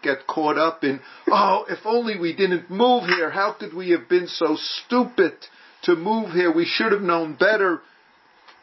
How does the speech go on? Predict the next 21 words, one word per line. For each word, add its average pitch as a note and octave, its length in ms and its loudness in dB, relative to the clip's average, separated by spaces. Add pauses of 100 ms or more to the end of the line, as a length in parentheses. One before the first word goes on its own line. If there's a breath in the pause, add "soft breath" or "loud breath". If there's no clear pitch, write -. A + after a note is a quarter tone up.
(180)
In C#3+ 200 2
a D3+ 80 0
sense, G#3 600 -4
that C#3+ 200 0
hinders F#3+ 520 -2
them A#2 300 -4
from C#3+ 160 -10
taking D3+ 400 -2
care D3+ 300 0
of C#3 120 -4
what C3 280 0
they E3 120 0
need D#3+ 260 -6
to D#3+ 120 0
do A#2+ 320 -2
to F3 160 2
evacuate E3+ 720 -2
right A#2+ 280 0
then C3+ 200 -4
and D3+ 140 -6
there. B3 340 0